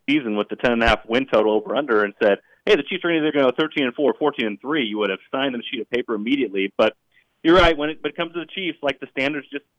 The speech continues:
sometimes get a little bit wonky. And when it comes to Andy Reid and Patrick Mahomes, when how well they played in that five-game win streak, it,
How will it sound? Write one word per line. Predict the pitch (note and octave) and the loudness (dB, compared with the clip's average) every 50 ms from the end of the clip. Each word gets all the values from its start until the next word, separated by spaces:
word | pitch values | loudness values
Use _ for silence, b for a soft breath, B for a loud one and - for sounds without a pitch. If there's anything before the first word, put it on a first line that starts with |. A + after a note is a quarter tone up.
| _ _ - | _ _ -4
sometimes | C#3 D3 - E3 D3 C#3 C3+ | -4 -4 -4 -4 -6 -6 -4
get | C3 C3+ C3+ | -4 -4 -2
a | D3 | -2
little | C#3+ D3+ D3+ | 0 0 -2
bit | G#2+ B2 | 0 0
wonky. | C3 C#3 F3+ - - A#2+ G#2 G2+ - - - | 0 0 0 -2 -4 -8 -10 -10 -10 -12 -8
And | G#2+ G#2 G#2 G#2+ A2 A2 | -6 -4 -2 -2 -2 -2
when | A2 A#2 A#2+ | -2 -4 -4
it | B2 | -2
comes | - B2 A#2+ - | -4 -4 -4 -2
to | A#2+ A#2 | -2 -2
Andy | A#2+ B2+ | -2 0
Reid | B2+ C3+ | 0 -2
and | C3 A#2+ | -2 0
Patrick | C3 C#3+ C#3 - - | 0 0 0 0 -2
Mahomes, | C3+ B2 C3 C3+ D3 F3 F3+ E3+ E3+ _ - | -2 2 2 2 2 2 0 -4 -8 _ -8
when | C3 B2+ A#2+ A#2+ b b b b b _ - | -4 -4 -4 -4 b b b b b _ 2
how | C3 | 4
well | B2+ C3+ C#3+ C#3+ | 6 6 6 6
they | C#3 C3+ | 4 0
played | C3+ - - C3+ C#3+ | -2 -2 -2 -2 0
in | C#3 | 0
that | C#3 C#3 - | -2 -2 0
five-game | D3 C3+ C3 C3 C3+ C3 B2 | 0 0 0 0 -4 -6 -4
win | B2 C#3+ F3+ G3+ - | -6 -6 -8 -8 -10
streak, | - A#2+ A2+ B2+ C3 - | -8 -6 -6 -6 -6 -6
it, | B2 A#2 | -10 -10